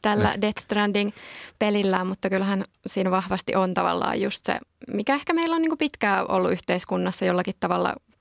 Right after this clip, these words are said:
Speaker 1: kadoksissa, semmonen niinku yhteyden tarve. Ja sitten, että tää päähenkilö on vielä tämmönen niinku kosketusta kaihtava henkilö, että mitä, mitä sillä sit haetaan ja miten se sit kehittyy vielä tässä pelin, pelin kakkososassa, niin on jotenkin silleen sydäntä,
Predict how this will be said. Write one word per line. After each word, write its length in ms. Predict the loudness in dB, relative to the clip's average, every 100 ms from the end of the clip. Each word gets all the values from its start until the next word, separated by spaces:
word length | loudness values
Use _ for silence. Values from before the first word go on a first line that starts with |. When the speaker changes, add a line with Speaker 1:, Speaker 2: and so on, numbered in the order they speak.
| -4
Speaker 1:
kadoksissa, 680 | 0 0 -2 -2 0 0 0
semmonen 380 | 0 0 0
niinku 180 | 0 -2
yhteyden 680 | -4 -4 0 0 2 0 -4 _ -20 -20 -14 0
tarve. 440 | 2 2 2 0 0
Ja 80 | -2
sitten, 300 | -2 -2 -2
että 160 | 0
tää 100 | -2
päähenkilö 540 | 0 -2 0 0 2 2
on 60 |
vielä 220 | 2 2
tämmönen 360 | 0 -2 0 0
niinku 240 | 0 -4 -6
kosketusta 760 | -2 -2 0 -2 -2 -2 0 -2 -4 _ -4
kaihtava 640 | 0 0 -2 -2 2 2 -2 -18 -20 -20 -4 0
henkilö, 460 | 2 2 2 2
että 120 | 2
mitä, 300 | -2 0 -2 0
mitä 260 | -4 -2 0
sillä 260 | 0 0
sit 160 | 0 -2
haetaan 400 | 0 0 2 0
ja 60 |
miten 240 | -2 -2 -2
se 60 |
sit 160 | -2 -4
kehittyy 480 | -2 -2 -2 -2 0
vielä 240 | 2 0 0
tässä 180 | -4 -2
pelin, 340 | 0 0 -2 -4
pelin 240 | -2 0
kakkososassa, 800 | -2 -4 -4 -4 -4 -4 -4 -4
niin 140 | -2 -2
on 80 | -2
jotenkin 400 | -2 -2 -2 -4 -6
silleen 420 | -6 -2 0 0
sydäntä, 460 | 0 0 0 0